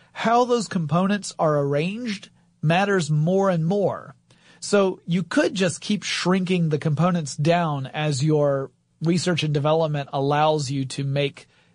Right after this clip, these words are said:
ever smaller pieces. But that only gets you so far.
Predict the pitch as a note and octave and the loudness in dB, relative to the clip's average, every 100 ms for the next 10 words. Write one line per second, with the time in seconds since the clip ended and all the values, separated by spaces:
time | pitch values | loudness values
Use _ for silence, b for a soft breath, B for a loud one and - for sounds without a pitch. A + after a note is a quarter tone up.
0 | b _ E3+ E3 E3+ D#3+ E3 - - - | b _ 0 2 2 0 -2 -8 -12 -10
1 | - D#3+ D#3 D3+ D3 D3 C3+ B2+ - _ | -4 0 2 2 2 0 -2 -4 -10 _
2 | _ _ _ _ _ - F#3 D#3 - - | _ _ _ _ _ -2 0 0 -4 -12
3 | - - - _ _ _ _ _ _ D#3 | -12 -12 -14 _ _ _ _ _ _ 0
4 | E3+ F#3+ G#3+ - G#3 G3 E3+ F3 - E3+ | 2 2 0 0 0 0 0 -2 -2 -4
5 | - E3 D3 - E3 D3+ A2 G2+ | 0 0 0 -2 0 0 0 -8